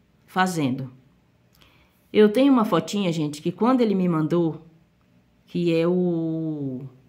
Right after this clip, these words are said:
Eu esqueci como é que fala, gente. As primeiras marcações da casa, sabe? Ele marcou, bateu as tábuas, deixou bem bonitinho.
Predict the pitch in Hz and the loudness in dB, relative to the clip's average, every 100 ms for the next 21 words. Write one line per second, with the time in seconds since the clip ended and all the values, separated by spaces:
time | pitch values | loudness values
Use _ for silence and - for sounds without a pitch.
0 | _ _ _ _ _ _ _ _ _ _ | _ _ _ _ _ _ _ _ _ _
1 | _ _ _ _ _ _ _ _ _ _ | _ _ _ _ _ _ _ _ _ _
2 | _ 214 220 - 214 233 190 - - 170 | _ -6 -6 -4 -4 -2 -4 -4 -4 -4
3 | 143 143 147 - - _ _ _ _ _ | -4 -6 -8 -10 -20 _ _ _ _ _
4 | _ _ _ 165 143 202 214 415 427 349 | _ _ _ -12 -6 -4 -2 -4 -4 -4
5 | 320 339 330 311 311 294 - 240 214 214 | -2 -2 -2 -2 -2 -6 -4 -2 -2 -4
6 | 175 135 143 147 - 202 143 - _ _ | -2 -4 -4 -10 -6 -6 -6 -10 _ _
7 | _ _ _ - 170 170 156 - 196 226 | _ _ _ -12 -8 -6 -6 -6 -2 0
8 | 196 151 151 180 185 147 143 - - 196 | 0 -2 -2 -4 -2 -4 -6 -8 -2 0
9 | 220 185 156 147 - - 160 175 170 175 | 0 -2 -4 -6 -14 -12 -10 -6 -4 -4
10 | 170 165 - 214 240 240 | -4 -6 -4 0 0 -2